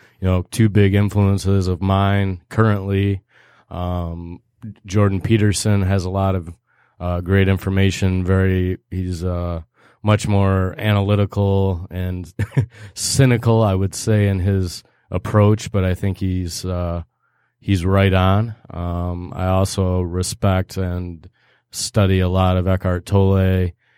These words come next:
um, more of anxiety as a result of identification with thought.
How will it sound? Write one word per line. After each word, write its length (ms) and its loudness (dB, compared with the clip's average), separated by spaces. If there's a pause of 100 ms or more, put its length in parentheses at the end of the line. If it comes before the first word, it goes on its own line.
(320)
um, 560 -12 (200)
more 340 2
of 260 0
anxiety 960 2
as 360 -2
a 60 -4
result 640 2
of 200 -6
identification 1000 -2
with 140 -2
thought. 580 0